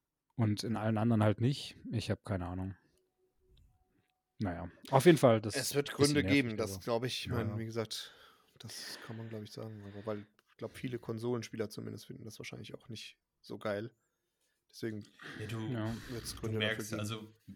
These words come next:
Speaker 3: so einer wie ich, der eh schon nicht gut ist und dann gegen den P C da spielen, der besser ist und es dann wahrscheinlich auch ein bisschen einfacher hat, ist dann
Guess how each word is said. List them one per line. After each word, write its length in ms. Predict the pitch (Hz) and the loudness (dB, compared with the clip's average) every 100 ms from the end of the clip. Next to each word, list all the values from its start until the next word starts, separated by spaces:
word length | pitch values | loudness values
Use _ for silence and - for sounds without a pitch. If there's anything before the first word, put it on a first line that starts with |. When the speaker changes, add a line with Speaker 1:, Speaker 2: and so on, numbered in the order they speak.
| - 104 - | -20 -20 -14
Speaker 3:
so 160 | - 117 | -4 -2
einer 180 | 117 117 | 0 -2
wie 60 | 120 | -4
ich, 120 | - | -4
der 100 | 113 | -4
eh 120 | 123 | -2
schon 200 | 127 123 | -2 -2
nicht 220 | 110 104 - | -4 -6 -8
gut 200 | 113 - | -10 -8
ist 400 | 127 - - _ _ _ _ | -8 -8 -14 _ _ _ _
und 160 | 120 107 | -10 -8
dann 380 | 110 110 - 113 | -6 -8 -12 -10
gegen 160 | 110 | -8
den 120 | 110 | -6
P 100 | 110 | -8
C 160 | 104 117 | -8 -6
da 100 | 110 | -6
spielen, 240 | 104 113 | -8 -10
der 420 | 104 104 104 104 - _ - | -8 -6 -6 -10 -16 _ -10
besser 320 | 113 113 117 | -8 -6 -8
ist 200 | 110 - | -8 -12
und 360 | 110 107 - _ _ _ _ _ - | -14 -14 -18 _ _ _ _ _ -20
es 120 | - | -14
dann 220 | - 110 104 | -10 -10 -8
wahrscheinlich 320 | 107 117 110 | -8 -8 -8
auch 40 | |
ein 60 | 104 | -10
bisschen 200 | 107 101 | -10 -10
einfacher 320 | 107 104 104 | -10 -10 -8
hat, 220 | 110 110 _ | -8 -10 _
ist 160 | - 110 | -16 -12
dann 260 | 104 104 | -10 -12